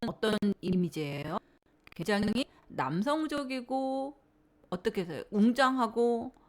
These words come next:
어때요? 좀 그런, 그런 거친 느낌의, 예, 그런 거라면 로코코는 어떠죠? 로코코는 굉장히 그 장식적인 그런 이미지들이 많잖-, 많았잖아요.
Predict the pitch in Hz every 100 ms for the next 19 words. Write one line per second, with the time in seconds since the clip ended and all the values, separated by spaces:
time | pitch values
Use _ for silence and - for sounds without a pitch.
0 | _ _ 185 185 190 240 349 - _ _
1 | _ _ _ - _ - 202 208 202 202
2 | 202 - 175 170 175 175 165 156 - -
3 | 320 - - 214 180 - - 175 165 202
4 | 202 196 190 175 165 123 - 165 160 165
5 | 147 196 214 139 - - - 233 339 330
6 | 302 233 - 165 160 254 370 _ _ 208
7 | 208 269 277 269 277 262 170 185 220 220
8 | 226 233 - _ - 170 160 - 135 208
9 | 349 - 330 330 311 226 - 180 156 156
10 | 165 165 170 170 127 143 170 - 131 143
11 | 165 160 147 143 147 214 -